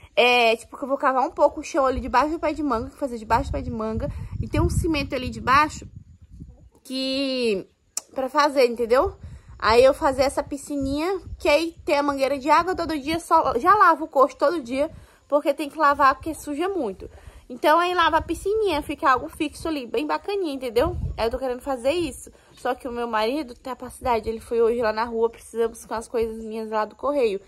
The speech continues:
E ele disse que eu não vou dar conta de traçar essa massa, porque é muito pesada. Agora eu tô aqui na dúvida se eu mexo com isso ou não, porque eu ainda tô menstruada e tô sentindo um pouco de cólica. Eu acho que é melhor escutar a voz da experiência e deixar isso quieto, né? <laughs> Esperar a ajuda dele. Eu tô tão ansiosa pra fazer essa,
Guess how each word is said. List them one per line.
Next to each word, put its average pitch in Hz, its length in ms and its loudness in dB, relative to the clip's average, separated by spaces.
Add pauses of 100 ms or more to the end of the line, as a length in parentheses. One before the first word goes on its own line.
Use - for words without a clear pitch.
(420)
E 233 100 -6
ele 254 200 6
disse 247 260 -8
que 262 60 0
eu 233 160 6
não 247 140 -2
vou 285 120 -4
dar 302 100 0
conta 277 280 -8
de 247 440 -8 (440)
traçar 254 340 0
essa 269 160 -2
massa, 220 320 -2
porque - 140 -16
é 254 40 -10
muito 233 200 -12
pesada. 240 440 0
Agora 208 200 -6
eu - 80 -12
tô 240 100 -2
aqui 240 220 -6
na 214 120 -4
dúvida 208 380 -10
se - 160 -8
eu 220 80 2
mexo 233 280 -2
com - 120 -14
isso 254 220 -6
ou 285 40 -2
não, 247 180 -6
porque - 180 -10
eu - 20 -4
ainda 214 140 -4
tô 220 80 -8
menstruada 208 500 -4
e 220 60 -8
tô 233 180 -6
sentindo 233 240 -10
um 214 60 -18
pouco 233 180 -10
de - 80 -20
cólica. 180 340 -6 (640)
Eu - 80 0
acho 226 200 0
que 277 60 -6
é - 20 -10
melhor 233 340 -2
escutar 233 360 -2
a - 20 4
voz 226 160 -4
da 247 60 -8
experiência 220 480 -6
e - 20 -20
deixar - 220 -6
isso 233 140 -10
quieto, 214 320 -4
né? 233 80 -10 (460)
<laughs> - 460 -20
Esperar 220 300 2
a 226 100 2
ajuda 233 280 -2
dele. 180 280 -4 (340)
Eu 226 100 6
tô 262 120 2
tão 294 180 2
ansiosa 311 360 2
pra 262 100 -16
fazer 247 180 -2
essa, 285 240 0